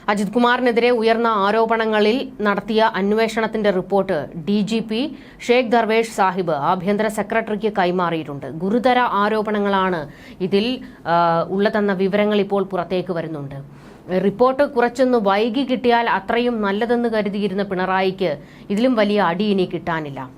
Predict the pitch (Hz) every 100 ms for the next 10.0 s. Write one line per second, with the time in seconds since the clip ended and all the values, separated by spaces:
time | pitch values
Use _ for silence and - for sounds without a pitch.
0 | - - - 190 196 233 240 214 226 254
1 | 254 269 254 262 262 214 220 226 208 143
2 | - - 226 226 220 247 233 240 247 240
3 | 233 208 220 247 233 208 208 208 202 156
4 | - - 202 208 233 269 294 277 247 233
5 | 220 220 247 226 220 226 220 220 214 196
6 | 196 214 190 208 208 208 202 190 185 151
7 | - - 208 233 254 233 226 208 220 247
8 | 269 233 214 202 180 175 190 202 185 180
9 | 196 185 175 147 147 156 160 139 139